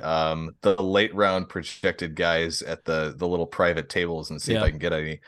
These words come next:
Speaker 1: any good one-on-one conversations with those guys.
Speaker 2: I will definitely do so.
Speaker 1: Um,
Speaker 2: You know, my
Speaker 1: but
Speaker 2: big problem is, is I have my big spreadsheet, but I actually haven't,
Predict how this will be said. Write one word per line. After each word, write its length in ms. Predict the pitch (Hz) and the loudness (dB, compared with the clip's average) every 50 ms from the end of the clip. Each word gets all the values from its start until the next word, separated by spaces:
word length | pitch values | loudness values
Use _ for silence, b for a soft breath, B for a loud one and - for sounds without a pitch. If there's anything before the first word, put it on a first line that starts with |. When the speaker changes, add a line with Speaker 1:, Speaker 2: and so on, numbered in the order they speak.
| B B B B B | B B B B B
Speaker 1:
any 120 | 98 95 | -4 -2
good 160 | 87 101 87 | 0 0 0
one-on-one 400 | 78 85 95 90 87 87 87 85 | 2 2 4 4 4 2 2 0
conversations 640 | - 92 82 78 78 - - 82 78 - 85 78 71 | 0 -2 -2 -2 -2 -2 -2 -2 -2 -4 -6 -8 -8
with 140 | 78 76 - | -8 -8 -6
those 360 | 80 80 73 69 - 82 76 | -6 -6 -6 -8 -10 -10 -8
guys. 360 | 76 73 73 71 73 71 - | -6 -6 -6 -6 -6 -2 0
Speaker 2:
I 80 | 139 139 | 4 4
will 140 | 143 139 131 | 4 4 4
definitely 300 | 143 139 - - 120 113 117 | 2 0 0 -2 -2 0 0
do 40 | 123 | 0
so. 160 | - - 104 | 2 2 0
Speaker 1:
Um, 40 | 101 | 0
Speaker 2:
You 40 | - | 2
know, 100 | 139 175 | 0 2
my 100 | 190 165 | 4 6
Speaker 1:
but 60 | - - | 4 4
Speaker 2:
big 120 | 170 180 | 4 2
problem 320 | - 175 220 254 226 120 85 | 4 4 4 4 2 -2 -4
is, 240 | 80 82 92 104 | -4 -8 -8 -6
is 220 | 127 104 110 104 - | -2 -2 -2 0 2
I 60 | 107 | 2
have 100 | 123 131 | 2 2
my 100 | 131 117 | 2 0
big 160 | 107 123 117 107 | 0 -2 -2 -2
spreadsheet, 500 | - - - 175 202 - - 104 87 - | -2 -2 -2 -2 -2 -2 -4 -8 -6 -4
but 100 | - 107 | -2 0
I 60 | 113 | 0
actually 220 | 127 131 - 135 117 | 0 0 0 -2 0
haven't, 360 | 123 123 127 117 104 - | 0 2 0 0 -2 -6